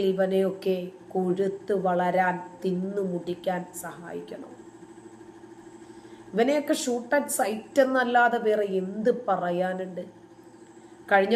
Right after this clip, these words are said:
വർഷം നവംബറിലാണ് കേസിനാസ്പദമായിട്ടുള്ള സംഭവം നടക്കുന്നത്. രാജീവ് ഘോഷ് എന്ന ഗോബ്രയ്ക്കാണ് കൊൽക്കത്തയിലെ പോക്സോ കോടതി വധശിക്ഷ വിധിക്കുന്നത്. ക്രൂരമായിട്ടുള്ള ബലാത്കാരത്തിന് ഇരയായ കുഞ്ഞിന്റെ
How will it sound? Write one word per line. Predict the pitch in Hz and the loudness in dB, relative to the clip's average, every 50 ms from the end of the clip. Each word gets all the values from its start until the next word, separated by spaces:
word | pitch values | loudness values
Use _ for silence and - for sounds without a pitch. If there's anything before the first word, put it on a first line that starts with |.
| 226 226 | 2 2
വർഷം | 220 220 - 220 208 202 196 | 0 0 -2 -4 -2 0 2
നവംബറിലാണ് | 190 180 185 196 196 196 214 214 214 208 214 190 185 180 185 180 - | 2 2 2 0 2 6 6 6 6 6 4 4 2 2 -2 -2 -2
കേസിനാസ്പദമായിട്ടുള്ള | 185 180 180 - 202 196 190 185 185 - - 180 185 175 175 180 180 175 180 180 175 180 175 - | -2 -2 -2 -2 -2 -2 -2 -4 -4 -4 -2 -2 -2 -2 -2 -2 -4 -4 -4 -6 -8 -8 -8 -8
സംഭവം | 180 175 160 170 170 175 180 180 185 | -10 -10 -8 -6 -4 -4 -4 -6 -6
നടക്കുന്നത്. | 185 180 180 - - - - - - - - - - - - - - - - - - - - - - - - - - - 185 190 | -8 -10 -12 -14 -14 -14 -14 -12 -14 -14 -16 -18 -20 -20 -20 -20 -20 -20 -20 -20 -20 -20 -20 -20 -20 -20 -20 -12 -2 2 6 6
രാജീവ് | 214 214 233 247 214 - 262 220 196 180 - | 8 8 8 6 4 2 -2 -2 -2 0 2
ഘോഷ് | 220 220 226 240 233 - - - - 196 | 4 4 4 4 2 0 -4 -2 -2 -2
എന്ന | 190 196 196 180 175 175 180 - - - - - - - - - 185 175 | -2 -2 -2 -2 -4 -6 -10 -14 -20 -20 -20 -20 -20 -16 -12 -4 0 4
ഗോബ്രയ്ക്കാണ് | 208 208 214 220 208 185 226 233 226 226 - 226 202 190 180 180 175 175 - - - | 6 6 6 6 4 4 6 4 4 4 2 0 0 2 2 0 -2 -2 -4 -6 -8
കൊൽക്കത്തയിലെ | - 196 185 - 214 196 185 202 190 196 190 190 190 180 180 - - | -6 -6 -2 0 0 0 2 2 0 2 2 2 0 0 -2 -4 -4
പോക്സോ | 190 185 180 - - - 202 190 190 | -4 -4 -4 -4 -6 -6 -6 -6 -4
കോടതി | - 185 175 175 170 180 180 170 175 | -4 -4 -4 -4 -2 -2 -2 0 0
വധശിക്ഷ | 170 170 - 190 185 - 180 170 - - 170 165 175 | 0 0 -2 -4 -4 -6 -8 -8 -8 -8 -8 -8 -10
വിധിക്കുന്നത്. | - - - - - - - - - - - - - - - - - - - - - - - - | -12 -12 -14 -14 -14 -14 -12 -14 -14 -16 -16 -18 -20 -20 -20 -20 -20 -20 -20 -20 -20 -6 0 2
ക്രൂരമായിട്ടുള്ള | 214 233 254 269 277 269 262 262 262 262 262 262 254 254 247 233 226 226 190 196 | 4 6 6 8 6 6 6 8 6 8 8 6 4 2 2 4 4 4 6 4
ബലാത്കാരത്തിന് | 202 202 208 220 220 220 - - 214 214 202 202 202 202 - 208 190 190 170 | 4 4 4 4 4 2 0 0 2 2 2 2 0 -4 -4 -4 -4 -2 -2
ഇരയായ | 180 185 190 196 196 196 190 190 185 185 185 | 0 2 4 4 6 6 6 4 2 0 -4
കുഞ്ഞിന്റെ | 190 175 170 180 185 175 185 190 | -8 -8 -6 -4 -2 0 0 -2